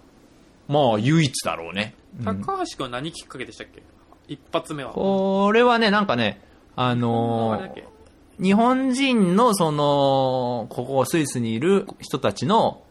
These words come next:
Speaker 1: なんか集まりみたいなのを誰か企画してくれたんだよ。
Speaker 2: はいはいはいはいはい。
Speaker 1: で、それを企画してくれた時に、七、六人ぐらいで会っ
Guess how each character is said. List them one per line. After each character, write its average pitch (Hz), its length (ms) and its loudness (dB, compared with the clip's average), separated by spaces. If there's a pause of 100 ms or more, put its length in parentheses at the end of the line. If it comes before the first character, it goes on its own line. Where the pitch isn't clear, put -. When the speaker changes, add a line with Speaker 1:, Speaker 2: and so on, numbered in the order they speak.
(160)
Speaker 1:
な 120 80 -8
ん - 20 -16
か 101 220 -2
集 160 80 -2
ま 180 160 2
り 190 260 2
み 147 80 -4
た 127 120 0
い 110 60 0
な 107 60 -2
の 113 140 -2
を 113 60 0
誰 170 220 0
か 107 80 0
企 127 200 -2
画 - 60 -14
し - 60 -10
て 143 60 -4
く 131 40 0
れ 131 60 0
た 127 120 -2
ん 107 80 -4
だ - 60 -4
よ。 - 100 -12 (800)
Speaker 2:
は 151 120 0
い 135 40 -4
は - 20 -12
い 139 100 -8
は 123 40 -12
い - 20 -12
は 120 80 -8
い - 260 -14
は - 80 -18 (880)
い。 - 40 -10
Speaker 1:
で、 220 80 -4
そ 220 100 0
れ 220 100 2
を 208 40 -2
企 202 240 0
画 214 100 0
し 202 40 -4
て 208 120 -2
く 208 100 2
れ 208 100 4
た 196 60 -6
時 190 220 -2
に、 190 400 0
七、 147 880 0
六 160 340 0
人 240 180 4
ぐ 254 40 4
ら 226 60 4
い - 20 2
で 127 60 2
会 110 100 0
っ - 20 -14